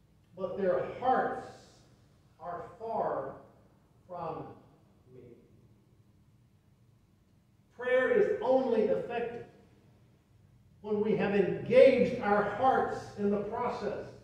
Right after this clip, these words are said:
Prayer is not just the words that come out of our mouth. In fact, maybe it's got very little to do with the actual words.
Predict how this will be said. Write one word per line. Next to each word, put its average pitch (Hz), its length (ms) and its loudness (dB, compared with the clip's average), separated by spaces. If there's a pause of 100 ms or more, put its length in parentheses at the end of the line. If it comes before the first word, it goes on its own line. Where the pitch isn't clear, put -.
(840)
Prayer 571 340 8
is - 280 6
not 285 440 0
just 269 320 6
the 226 100 2
words 208 680 8
that 214 160 -2
come 226 200 -2
out 233 180 0
of 220 80 -4
our 214 200 -2
mouth. 262 420 -2 (1700)
In 190 80 -20
fact, 196 180 -14
maybe 208 280 2
it's 185 160 0
got - 300 -2
very 196 280 0
little - 380 0
to 156 80 -6
do 160 140 0 (100)
with 156 180 -6
the 165 60 -4
actual 156 400 -6
words. 190 400 -6